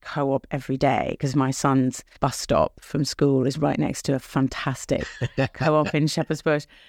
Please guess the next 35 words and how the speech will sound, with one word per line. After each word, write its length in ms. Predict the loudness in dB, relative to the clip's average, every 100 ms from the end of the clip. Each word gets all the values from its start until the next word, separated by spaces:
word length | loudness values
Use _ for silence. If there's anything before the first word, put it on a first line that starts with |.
| -16
So 460 | 0 4 4 4 2
I 120 | 0
go 160 | 2 2
there 120 | 2
all 160 | 2 4
the 80 | 2
time. 260 | 2 2
So 240 | 2 2 2
I 180 | 2 4
am 180 | 4 4
familiar 380 | 2 0 2 2
with 140 | 0
it. 60 | 2
And 100 | 2
also 420 | 0 2 2 2 -4 _ _ _ -8
pretty 220 | 2 6
much 220 | 6 4 0
everywhere 360 | 2 2 4
I've 160 | 2 2
lived, 280 | 2 2 0
there's 240 | -2 -2
been 280 | 0 0 0 0
a 80 |
local 480 | 2 2 2 0 0
co-op, 600 | 0 -2 0 0 -2 -6 _ _ _ 0
and 140 | 2
I've 200 | 2 0
used 440 | 0 2 2 0
it 140 | -4 -4
because 200 | -4 0
I'm 260 | 2 2
a, 200 | 2 0 0
I 80 | 2
don't 260 | 2 2
do 280 | 0 -2 -2